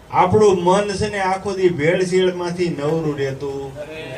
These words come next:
ભેળસેળમાંથી નવરું નથી રહેતું ને, એટલે ડાયાબિટીસ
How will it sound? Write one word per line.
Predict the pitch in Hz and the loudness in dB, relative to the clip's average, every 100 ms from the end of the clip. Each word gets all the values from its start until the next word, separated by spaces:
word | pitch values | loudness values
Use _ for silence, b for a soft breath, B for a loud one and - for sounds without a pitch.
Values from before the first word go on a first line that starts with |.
| 135 120 120 - - 143 147 143 139 147 113 - - - - - - - - | -12 -12 -16 -18 -18 -18 -14 -14 -14 -16 -20 -20 -20 -20 -20 -20 -20 -20 -4
ભેળસેળમાંથી | 143 170 220 214 240 226 220 208 208 | 2 4 4 4 2 2 2 2 2
નવરું | 202 202 208 202 202 | 2 0 2 2 -2
નથી | 196 196 | -4 -2
રહેતું | 202 196 196 190 | -2 -2 -6 -6
ને, | 185 | -4
એટલે | 175 180 180 | -2 -2 -2
ડાયાબિટીસ | 170 180 185 180 165 165 160 | -2 -2 0 0 -2 -4 -6